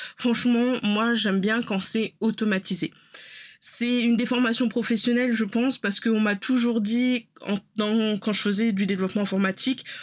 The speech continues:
Moins tu en fais, mieux c'est. » Donc, on m'a toujours appris à optimiser, euh, mes actions, à essayer de automatiser le plus possible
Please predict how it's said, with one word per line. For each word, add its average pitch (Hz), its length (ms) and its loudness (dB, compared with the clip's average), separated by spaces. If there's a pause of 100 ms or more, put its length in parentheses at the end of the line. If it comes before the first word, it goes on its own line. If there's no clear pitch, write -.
(180)
Moins 254 380 4
tu - 180 0
en 233 100 2
fais, 233 460 0 (320)
mieux 202 340 4
c'est. » - 240 -4 (440)
Donc, 247 240 -2
on 254 80 2
m'a 220 140 0
toujours 226 280 0
appris 240 640 0
à 214 460 0
optimiser, 233 920 2
euh, 185 580 -2
mes 196 240 2
actions, 233 520 0
à 202 120 0
essayer 202 340 0
de 180 320 0
automatiser 208 800 0
le 185 160 2
plus - 300 -4
possible 254 480 0